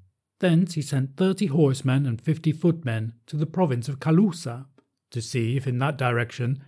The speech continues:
they could turn back towards Chisca, where the Indians said there was a foundry of gold and copper. They travelled seven days through desert, and returned in great extremity, eating green plums and maize stalks,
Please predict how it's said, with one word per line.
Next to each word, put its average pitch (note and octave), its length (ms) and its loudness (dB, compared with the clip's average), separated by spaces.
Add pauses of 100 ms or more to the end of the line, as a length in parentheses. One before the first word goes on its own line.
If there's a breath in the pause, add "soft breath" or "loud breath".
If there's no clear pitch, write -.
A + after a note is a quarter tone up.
they C3+ 100 -4
could D#3+ 180 2
turn F3+ 260 4
back C#3 240 0
towards C3+ 340 2
Chisca, A#2+ 600 -2 (320)
where B2 160 -2
the B2+ 160 2
Indians D3+ 340 2
said A#2+ 240 -2
there C3 80 0
was C3+ 120 2
a D3 60 0
foundry D3 480 2
of C3+ 160 0
gold C3+ 380 4
and C#3 160 2
copper. E3 500 -2 (440)
They E3 100 -2
travelled E3 500 2
seven E3 440 4
days D#3+ 340 4
through A#2+ 220 -4
desert, A#2+ 560 -2 (320)
and A#2+ 140 -2
returned A#2 440 -2
in C3+ 140 0
great C#3+ 320 2
extremity, C#3 800 -2 (220)
eating D#3+ 320 0
green F3 420 2
plums D#3+ 600 4
and D#3+ 180 6
maize E3+ 280 4
stalks, A2+ 640 -4